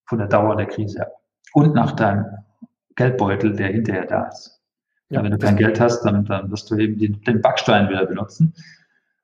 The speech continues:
Speaker 1: Und wenn du, warum auch immer, da rausgehst wie eine Rakete, dann kaufst du vielleicht doch wieder so ein T-Shirt.
Speaker 2: Ja, definitiv. Okay, gehen wir mal auf These sechzehn. Da war ich so frech und hab die unterteilt. Ähm, und zwar einmal,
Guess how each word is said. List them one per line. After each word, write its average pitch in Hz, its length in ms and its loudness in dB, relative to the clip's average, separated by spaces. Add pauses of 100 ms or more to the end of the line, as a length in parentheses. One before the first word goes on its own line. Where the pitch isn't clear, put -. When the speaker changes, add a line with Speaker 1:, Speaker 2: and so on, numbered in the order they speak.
(120)
Speaker 1:
Und 113 140 2
wenn 107 120 4
du, 104 140 2
warum 107 260 4
auch 123 160 2
immer, 147 540 4 (760)
da 113 140 2
rausgehst 123 480 0
wie 120 60 -2
eine 113 140 0
Rakete, 127 480 0
dann 117 560 -2
kaufst - 180 -6
du - 20 -20
vielleicht 107 200 -4
doch 104 120 -4
wieder 95 140 -4
so 90 80 -8
ein - 40 -10
T-Shirt. 104 380 -8 (280)
Speaker 2:
Ja, 143 140 0 (220)
definitiv. 131 520 0 (200)
Okay, 143 420 2
gehen 123 220 0
wir 170 100 2
mal 175 200 2
auf 151 220 0
These 147 360 -2
sechzehn. 127 640 -4 (100)
Da 127 120 0
war 143 160 4
ich 175 100 2
so 175 100 0
frech - 340 0
und 151 100 -4
hab 147 120 -2
die 147 80 0
unterteilt. 147 560 0 (580)
Ähm, 131 360 0
und 123 120 -6
zwar 143 300 2
einmal, 208 560 4